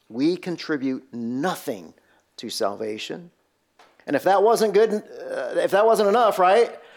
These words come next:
Just like the commercials say, "Wait, there's more. There's more." When we're converted, and that's, that, this is the passage from today, when we are converted, the Spirit of God comes to live in us,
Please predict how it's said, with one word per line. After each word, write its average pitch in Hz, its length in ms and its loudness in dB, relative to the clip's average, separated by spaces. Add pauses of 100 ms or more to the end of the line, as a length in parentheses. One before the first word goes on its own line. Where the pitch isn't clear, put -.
(160)
Just 160 160 -2
like 185 160 4
the 185 80 -2
commercials 202 500 2
say, 247 280 6
"Wait, 269 400 4
there's 214 220 2
more. 254 720 4 (380)
There's 202 240 2
more." 226 800 4 (1800)
When 175 220 2
we're 220 140 4
converted, 208 640 2
and 151 140 4
that's, 196 240 0
that, 156 520 -4
this 180 200 -2
is 165 80 -6
the 165 80 -6
passage - 800 -4
from 175 220 -2
today, 180 420 2
when 147 160 0
we 165 120 2
are 156 100 2
converted, 156 760 -2 (220)
the - 80 -6
Spirit 175 500 0
of 156 180 -4
God 160 360 2
comes 147 280 -4
to 135 80 -6
live 139 380 2
in 143 160 0
us, - 400 -8